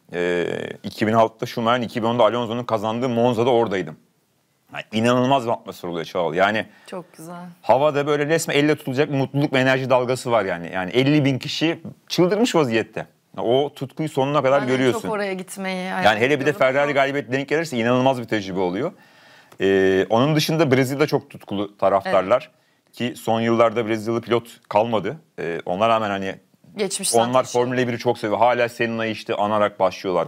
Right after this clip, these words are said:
Speaker 1: vesaire. Japonya'da çok tutkulu taraftarlar var. Ee, inanın Perşembe günü garajların kurulmasını, pazar akşamı yarıştan sonra sökülmesini seyreden binlerce insan var.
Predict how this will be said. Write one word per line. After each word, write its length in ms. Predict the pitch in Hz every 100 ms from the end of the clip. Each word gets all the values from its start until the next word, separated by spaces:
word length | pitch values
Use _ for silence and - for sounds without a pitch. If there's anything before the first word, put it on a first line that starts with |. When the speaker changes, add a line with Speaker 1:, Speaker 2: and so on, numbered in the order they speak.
| -
Speaker 1:
vesaire. 440 | 87 - 82 101 - - _ _ _ _ _ -
Japonya'da 560 | 104 117 151 160 151
çok 240 | - 135 -
tutkulu 320 | 104 113 110
taraftarlar 540 | 104 95 - 95 92
var. 300 | 90 120 - _ _ _ _ _
Ee, 340 | 92 95 92 92 - -
inanın 360 | 135 151 156
Perşembe 500 | 131 120 - 139 139
günü 140 | 143 120
garajların 420 | 120 127 127 135
kurulmasını, 600 | 135 127 123 113 139 175
pazar 360 | - 110 151
akşamı 380 | 180 156 139 120
yarıştan 360 | 110 135 - 170
sonra 200 | 165 180
sökülmesini 600 | - 127 151 151 147 180
seyreden 440 | - 139 143 156
binlerce 400 | 120 131 147 131
insan 380 | 120 117 135 135
var. 120 | 95